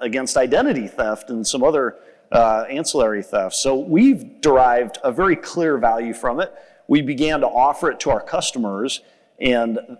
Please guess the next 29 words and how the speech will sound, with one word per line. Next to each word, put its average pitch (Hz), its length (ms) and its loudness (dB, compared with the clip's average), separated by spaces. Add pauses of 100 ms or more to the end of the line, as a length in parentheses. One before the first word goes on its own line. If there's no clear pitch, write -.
(180)
uh, 113 200 4
we 123 120 2
have 120 140 2
a 113 80 -4
very 123 220 -4
high 120 180 0
acceptance 113 640 -4
rate 101 280 -6
on 101 180 -6
that 101 180 -6
particular 107 400 -4
product. 120 420 0 (280)
And 131 160 0
they've 160 260 4
shared 127 440 0
back 113 320 0
with 113 200 -4
us 139 300 2
that 110 140 -12
they 104 100 -10
see - 200 -6
a 90 80 -4
high 90 180 -8
value. 85 400 -16
So 131 280 2 (200)
I 131 80 4
think, - 360 -4 (260)
you 151 100 2
know, 107 280 2